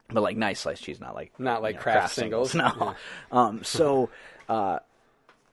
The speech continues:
Speaker 1: s-, so the pricing was, was nice. Uh, food was good. And, you know, you're looking around, and there's all this memorabilia and
Speaker 2: Yeah,
Speaker 1: stuff
Speaker 2: of
Speaker 1: from the movie.
Speaker 2: course.
Speaker 1: It's pretty cool. So we leave, and I'm like, "Wow, I'm really glad we went there." So we went home, went to bed,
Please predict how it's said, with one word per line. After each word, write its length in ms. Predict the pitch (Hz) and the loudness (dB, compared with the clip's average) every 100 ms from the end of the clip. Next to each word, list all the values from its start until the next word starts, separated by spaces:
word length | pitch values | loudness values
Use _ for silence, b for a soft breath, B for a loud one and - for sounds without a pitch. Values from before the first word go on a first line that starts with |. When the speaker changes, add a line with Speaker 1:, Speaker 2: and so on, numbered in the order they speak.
| _ _ _ _ _ _ _ | _ _ _ _ _ _ _
Speaker 1:
s-, 80 | - | -10
so 600 | - - - 151 123 113 113 120 117 | -10 -10 -2 2 2 2 -10 -14 -16
the 80 | |
pricing 400 | 113 139 147 175 | -4 0 0 0
was, 200 | 139 120 | -2 -4
was 160 | 131 120 | -6 -2
nice. 480 | 120 110 113 - - | 0 0 -2 -6 -6
Uh, 160 | 92 95 | -2 0
food 220 | 143 131 | 0 0
was 100 | 117 | 2
good. 320 | 110 101 95 b b b b b b b | 2 2 0 b b b b b b b
And, 260 | 190 208 202 | 2 4 2
you 80 | 165 | -2
know, 60 | 151 | 2
you're 120 | 151 | 2
looking 220 | 139 151 | 2 2
around, 260 | 117 110 117 | 2 2 2
and 80 | 113 | 2
there's 140 | 107 | 4
all 80 | 113 | 4
this 100 | 110 | 4
memorabilia 560 | 107 110 98 101 101 101 | 2 0 0 0 2 0
and 80 | 95 | 2
Speaker 2:
Yeah, 60 | |
Speaker 1:
stuff 120 | 107 98 | 2 2
Speaker 2:
of 20 | |
Speaker 1:
from 100 | 104 | 0
the 40 | 95 | 2
movie. 140 | 101 110 | 2 4
Speaker 2:
course. 120 | 240 | 2
Speaker 1:
It's 80 | - | 2
pretty 180 | 370 320 | 0 4
cool. 320 | 339 104 90 | 6 6 4
So 240 | - 175 | 4 6
we 160 | 185 262 | 6 4
leave, 360 | 160 156 196 170 | 6 6 4 2
and 40 | |
I'm 60 | 151 | -4
like, 140 | 131 | -4
"Wow, 120 | 277 208 | 0 2
I'm 100 | 196 | 2
really 140 | 208 | 2
glad 140 | 190 196 | 2 2
we 80 | |
went 160 | 214 247 | 2 2
there." 160 | 98 90 | 0 -2
So 160 | - | -4
we 60 | 165 | -2
went 120 | 190 | 2
home, 200 | 156 160 | 4 2
went 100 | 156 | 0
to 80 | 143 | 0
bed, 340 | 123 123 127 | 2 2 -2